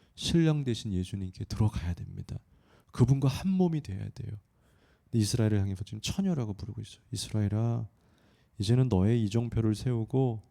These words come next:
너의 편말을 만들고 큰 길, 곧 네가 전에 가던 길을 마음에 두라. 그리고 이제 돌아와라. 내 성읍들로 돌아와라." "반역한 딸아,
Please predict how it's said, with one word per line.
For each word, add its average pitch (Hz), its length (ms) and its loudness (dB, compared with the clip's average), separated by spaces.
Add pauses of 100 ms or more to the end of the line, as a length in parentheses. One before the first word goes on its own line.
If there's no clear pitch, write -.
(320)
너의 104 260 4
편말을 175 480 0
만들고 101 720 -2 (260)
큰 202 360 -6
길, 95 280 0 (440)
곧 113 200 -2
네가 113 220 2
전에 113 440 0
가던 120 440 -4
길을 113 220 -2
마음에 90 400 -2
두라. 92 500 -4 (640)
그리고 101 240 -2
이제 117 400 0
돌아와라. 90 720 0 (460)
내 120 300 8
성읍들로 127 880 -2 (360)
돌아와라." 90 800 2 (1700)
"반역한 117 560 2
딸아, 120 400 0